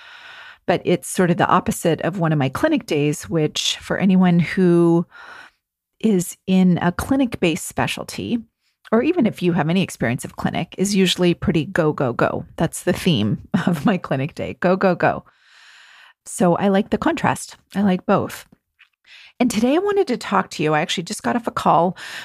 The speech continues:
with a potential client, and we were talking about how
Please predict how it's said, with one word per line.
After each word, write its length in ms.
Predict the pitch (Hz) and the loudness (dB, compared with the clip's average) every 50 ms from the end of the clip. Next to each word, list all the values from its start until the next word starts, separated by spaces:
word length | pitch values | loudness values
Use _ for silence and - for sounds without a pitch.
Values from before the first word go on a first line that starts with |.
| - - | -4 -2
with 160 | 208 202 - | -2 -2 0
a 20 | |
potential 420 | 185 214 202 - 196 185 - 262 262 | -2 -4 -2 0 -2 0 0 -2 -4
client, 680 | - - - 202 185 165 160 156 185 233 - - - - - - - - - - - - _ _ | -2 -2 0 2 2 2 2 2 0 0 -2 -6 -12 -18 -20 -20 -20 -20 -20 -20 -20 -20 _ _
and 340 | - 262 226 220 208 202 202 | 0 2 2 4 4 4 4
we 80 | 208 196 | 4 4
were 140 | 185 196 190 | 2 2 0
talking 600 | - - - 269 349 - - 226 196 180 175 - - - | -2 -4 -2 -4 -4 -2 0 2 2 2 2 0 -2 -6
about 580 | 170 - - - 156 165 165 175 185 - - | -8 -4 -2 0 0 2 2 2 2 0 -2
how 400 | - - - 220 214 233 277 302 | -4 -4 0 2 2 2 2 2